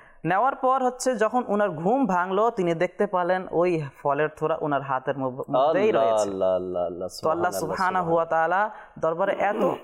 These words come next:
Speaker 1: মকবুলিয়াত, এত মকবুল একজন
Speaker 2: আল্লাহ
Speaker 1: বান্দা
Speaker 2: এবং
Speaker 1: ছিলেন।
Speaker 2: তার রাসূল সাল্লাল্লাহু তাআলা আলাইহি ওয়াসাল্লামের দরবারে শেরে বাংলা আজিজুল হক রাহমাতুল্লাহি তাআলা আলাইহি কেমন মকবুল ছিলেন, কেমন প্রিয় ব্যক্তি ছিলেন আল্লাহ ও তার রাসূলের দরবারে। যা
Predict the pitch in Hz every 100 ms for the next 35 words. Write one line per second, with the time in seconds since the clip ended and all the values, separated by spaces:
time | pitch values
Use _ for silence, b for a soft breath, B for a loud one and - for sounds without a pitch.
0 | - - 131 170 208 165 196 208 202 208
1 | 208 185 196 190 180 202 202 269 220 156
2 | 165 131 147 151 165 165 156 147 131 127
3 | 165 156 160 147 131 135 147 147 131 131
4 | 131 123 135 - 135 131 131 131 120 113
5 | 104 120 139 139 139 120 107 113 110 135
6 | - 113 113 123 113 127 123 120 - 120
7 | 120 117 117 131 135 135 151 156 151 127
8 | 123 113 131 156 - 123 98 90 131 139
9 | 135 139 127 151 131 B B B 110 110
10 | 143 165 151 151 131 123 127 123 120 113
11 | 107 113 107 107 104 101 95 87 b b
12 | b 110 98 120 135